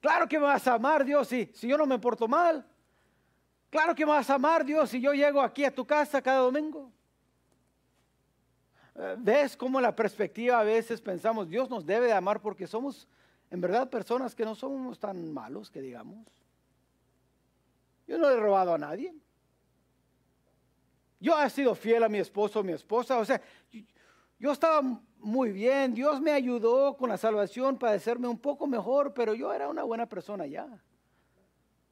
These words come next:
Fácil de amar. Así pensaba Jonás. Y Dios tenía que recordarle, "Jonás, tú no eres tan,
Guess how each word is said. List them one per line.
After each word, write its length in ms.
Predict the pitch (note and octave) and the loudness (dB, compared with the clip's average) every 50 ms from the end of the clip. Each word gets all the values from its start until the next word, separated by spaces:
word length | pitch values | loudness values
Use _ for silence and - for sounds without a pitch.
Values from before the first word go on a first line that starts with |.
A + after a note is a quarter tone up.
| _ _ _ | _ _ _
Fácil 380 | - A3 A#3 A3 - F#3 F3 D#3 | -8 -8 -8 -8 -8 -10 -10 -8
de 80 | D#3 | -8
amar. 320 | C#3+ C#3 F#3+ G#3+ G#3 D#3 - _ _ _ _ _ _ _ _ _ _ _ _ _ _ _ _ _ _ _ - | -10 -10 -12 -14 -16 -16 -20 _ _ _ _ _ _ _ _ _ _ _ _ _ _ _ _ _ _ _ -14
Así 220 | - - - E4 | -12 -8 -8 -8
pensaba 400 | - C#4 G#3+ F3 - G#3 G3 F3 | -4 -4 -4 0 0 2 2 0
Jonás. 600 | - D3+ D3 C#3 - E4+ E4+ C#4+ A#3 - _ _ _ _ _ _ _ _ _ _ _ _ _ _ _ _ _ _ _ _ _ _ _ _ _ _ _ _ _ _ _ _ _ _ _ _ _ _ _ _ _ - | -2 -4 -8 -8 -6 -8 -8 -8 -10 -18 _ _ _ _ _ _ _ _ _ _ _ _ _ _ _ _ _ _ _ _ _ _ _ _ _ _ _ _ _ _ _ _ _ _ _ _ _ _ _ _ _ -16
Y 80 | F3+ | -8
Dios 320 | E3+ F3+ A3 A3+ G#3+ - _ _ _ _ - | -2 0 0 0 -2 -4 _ _ _ _ -8
tenía 280 | - F#3 F#3 G3+ G3+ | -6 -4 -4 -4 -4
que 120 | G3+ F#3+ F#3 | -4 -4 -4
recordarle, 560 | F3+ E3 - E3 D3+ D3 D#3+ F3+ F#3 F3+ D#3+ | -4 -4 -6 -8 -8 -6 -4 -4 -4 -4 -6
"Jonás, 320 | C3+ F3+ F#3+ G3+ G3 - | -8 -8 -8 -8 -10 -10
tú 120 | - A3+ B3+ | -12 -12 -10
no 80 | C4+ D4 | -10 -10
eres 160 | C#4+ A#3 - | -10 -12 -12
tan, 320 | - - F#3+ F3+ E3+ D3+ | -12 -10 -10 -10 -10 -14